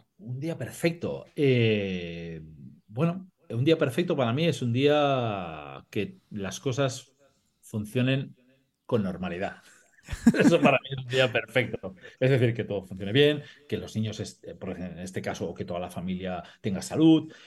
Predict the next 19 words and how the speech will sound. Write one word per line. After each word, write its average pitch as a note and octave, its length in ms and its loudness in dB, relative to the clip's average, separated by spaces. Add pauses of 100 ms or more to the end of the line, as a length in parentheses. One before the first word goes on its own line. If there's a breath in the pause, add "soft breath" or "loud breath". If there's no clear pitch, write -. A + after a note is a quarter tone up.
(120)
que, F#2+ 280 -6
que F2+ 320 -8 (800)
funcionen G#2+ 340 -6
las F#2+ 120 -8
cosas G#2 160 -8
bien, C3+ 200 2
que A#2+ 100 -2
mi G#2 140 -2
trabajo F#2+ 380 -6
funcione, A#2+ 600 -2
que G#2 100 -4
mis F#2 160 -4
jefes F#2+ 240 -10
estén F#2+ 260 -8
contentos, C#3 720 0 (360 soft breath)
que, F#2 280 -4
que, G2 100 -12
o F#2+ 40 -10
sea, F2 240 -8